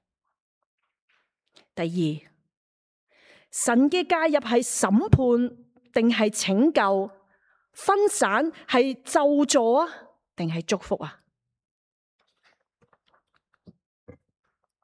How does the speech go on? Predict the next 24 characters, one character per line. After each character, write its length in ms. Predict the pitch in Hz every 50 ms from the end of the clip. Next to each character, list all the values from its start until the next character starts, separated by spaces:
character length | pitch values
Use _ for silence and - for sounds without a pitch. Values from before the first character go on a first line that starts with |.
| _ _ _ _ _ _ _ _ _ - - - - - - -
啊， 100 | - 247
自 240 | 247 - 311 311 311
古 120 | - 302 415 494 359
以 140 | 277 294
嚟 180 | 269 240 196 190
呢， 80 | 277 349 370 294
人 260 | 277 202 185 190 214
用 200 | 233 233 220 233
唔 240 | - 208 185 190 190
同 220 | 185 196 190 196
嘅 100 | 247 254
方 380 | - - - 370 359 370 381 339
法 200 | - 269 226 226
宣 320 | - - - - 370 359
揚 420 | 359 381 359 294 240 202 180 170 175 185
自 160 | - - 208
己 100 | 208 202
嘅 260 | 208 233 311 285 247
成 400 | - - - 208 175 170 185 190
就、 260 | - 220 196 196 202
豐 340 | 196 - 339 320 302 330 339
功 300 | 311 320 311 311 294 247
偉 240 | 196 - - 180 208
績， 220 | - 262 247 247